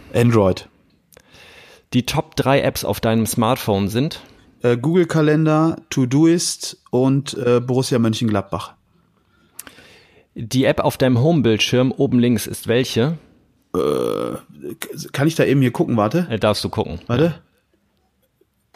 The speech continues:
Speaker 1: MyCloud. <laughs>
Speaker 2: So, und warum, äh, äh, was nutzt oder was machst du mit der App? Warum hast du die?
Speaker 1: Ey, das ist so spannend, dass du jetzt diese Frage stellst, weil mir das gerade zum ersten Mal so be-, besonders, be-, also so,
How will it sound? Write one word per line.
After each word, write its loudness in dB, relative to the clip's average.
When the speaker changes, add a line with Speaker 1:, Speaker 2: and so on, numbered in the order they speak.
Speaker 1:
MyCloud. 0
<laughs> -4
Speaker 2:
So, 0
und 2
warum, 0
äh, 0
äh, -8
was -2
nutzt 0
oder 2
was 0
machst -2
du 2
mit 0
der -2
App? -6
Warum -2
hast -6
du -10
die? -8
Speaker 1:
Ey, -4
das -4
ist -2
so 0
spannend, -2
dass 0
du 0
jetzt 0
diese 0
Frage -2
stellst, 0
weil 4
mir 2
das 0
gerade 0
zum -4
ersten -2
Mal 2
so 2
be-, 0
besonders, 0
be-, -4
also 0
so, 0